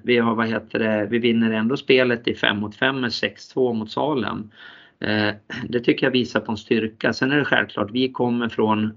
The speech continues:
har gått upp. De kommer från att ha åkt ur i sista sparken i stort sett. Så att vi, vi var väl i olika delar av hissen där, om man säger som så, vad vi, vad vi mö-, när vi möttes. Men ändå prestationsmässigt där,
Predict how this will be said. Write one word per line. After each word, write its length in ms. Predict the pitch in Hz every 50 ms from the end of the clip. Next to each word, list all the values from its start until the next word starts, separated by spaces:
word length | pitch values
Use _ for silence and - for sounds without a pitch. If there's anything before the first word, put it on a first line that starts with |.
| 101 - _ - - - 117
har 100 | 107 107
gått 220 | 107 113 113 -
upp. 260 | 156 113 - - - - - - _ _ _ - - - _ -
De 260 | - 127 131 127 -
kommer 280 | - 120 120 123 123
från 300 | 113 - - 110 110 113
att 60 | 113 110
ha 100 | 110 110
åkt 280 | 110 110 107 - -
ur 220 | 139 143 151 139 127
i 60 | 113
sista 360 | - 110 104 - - 104 104
sparken 500 | - - - 92 95 95 - - 101 104
i 60 | 101
stort 300 | 104 101 101 98 98 -
sett. 240 | - - 87 - -
Så 80 | - 117
att 140 | 113 - - - - - - - - -
vi, 200 | - 120 117 - 107
vi 260 | 117 131 131 131 127
var 200 | 120 123 127 123
väl 140 | 123 127 123
i 60 | 123
olika 400 | 123 123 120 123 120 120 - 120
delar 340 | 117 120 120 120 123 123 117
av 80 | 113 113
hissen 420 | 139 147 - - - 120 113 107
där, 320 | 107 107 104 104 104 101 -
om 140 | 123 104 113
man 120 | 113 113
säger 200 | - - 110 110
som 180 | 110 - 120 117
så, 300 | - - 143 127 117 110
vad 140 | 110 107 104
vi, 420 | 110 107 107 104 104 104 101 101
vad 220 | 101 117 113 110
vi 80 | 110 110
mö-, 140 | 113 113 -
när 120 | 113 117 117
vi 120 | 107 117
möttes. 560 | 117 123 120 120 120 - - 139 - - -
Men 140 | 123 120 120
ändå 480 | 120 117 123 139 160 156 131 117 113 110
prestationsmässigt 1080 | - 135 123 - - 127 - - 135 123 110 - - 139 165 196 - - - 98 - -
där, 280 | - 90 92 95 101